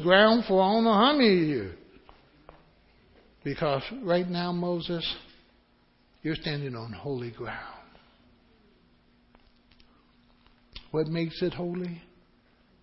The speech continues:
The presence of God. Same old ground, same old dirt, but the presence of God. The presence of God.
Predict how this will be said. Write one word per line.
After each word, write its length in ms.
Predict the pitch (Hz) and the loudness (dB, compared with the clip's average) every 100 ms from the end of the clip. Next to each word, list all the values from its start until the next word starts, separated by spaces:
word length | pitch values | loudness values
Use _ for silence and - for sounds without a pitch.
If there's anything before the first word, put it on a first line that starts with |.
| _ _ | _ _
The 60 | 135 | -16
presence 520 | - 151 135 135 110 | -10 -10 -8 -12 -10
of 80 | 139 - | -12 -12
God. 420 | 120 - - - - _ - _ _ _ _ _ _ _ _ _ _ _ _ _ _ _ - - _ _ _ _ _ _ - | -14 -14 -16 -18 -20 _ -20 _ _ _ _ _ _ _ _ _ _ _ _ _ _ _ -20 -20 _ _ _ _ _ _ -12
Same 360 | - 240 311 277 | 2 4 4 4
old 220 | 240 185 | 2 4
ground, 440 | 233 277 254 254 - - | 2 2 -2 -8 -12 -2
same 340 | 226 285 285 | 2 2 4
old 240 | 269 247 | 4 4
dirt, 280 | 254 311 277 - - - _ _ _ _ _ _ _ _ _ _ - _ _ _ _ _ - - - - | 4 4 2 -4 -20 -20 _ _ _ _ _ _ _ _ _ _ -20 _ _ _ _ _ -20 -20 -20 -10
but 120 | 143 | -8
the 100 | - | -8
presence 560 | - - 151 - 151 147 - - - | -12 -8 -6 -6 -10 -12 -14 -16 -12
of 100 | 143 - | -12 -12
God. 400 | - - - - - - _ _ _ _ _ - _ _ _ _ _ _ _ _ _ _ _ _ _ _ - | -14 -12 -14 -16 -18 -20 _ _ _ _ _ -20 _ _ _ _ _ _ _ _ _ _ _ _ _ _ -18
The 100 | 131 | -16
presence 540 | - 147 - 135 - | -12 -12 -10 -12 -12
of 80 | 135 - | -14 -16
God. 320 | 101 90 - | -18 -18 -18